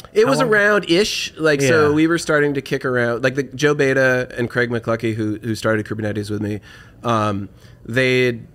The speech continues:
Speaker 1: just sort of finished doing, uh, V Ms, virtual machine, G-, what was, what was, uh,
Speaker 2: Yeah.
Speaker 1: virtual machines. And then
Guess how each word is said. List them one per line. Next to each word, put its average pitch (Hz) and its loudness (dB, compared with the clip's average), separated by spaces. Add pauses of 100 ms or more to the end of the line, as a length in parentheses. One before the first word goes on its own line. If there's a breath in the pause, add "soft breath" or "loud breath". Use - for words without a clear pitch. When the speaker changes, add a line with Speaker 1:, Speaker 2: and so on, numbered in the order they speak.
(280)
Speaker 1:
just 127 -2
sort 127 0
of 113 -2
finished - -4 (140)
doing, 110 -2 (100)
uh, 98 -8
V 104 -8
Ms, 90 -14
virtual 113 -10
machine, 104 -12
G-, 117 -10
what 107 -8
was, 95 -14
what 101 -10
was, 98 -12
uh, 101 -8
Speaker 2:
Yeah. 110 0
Speaker 1:
virtual 120 -2
machines. 113 -6 (400 loud breath)
And 131 2
then 120 2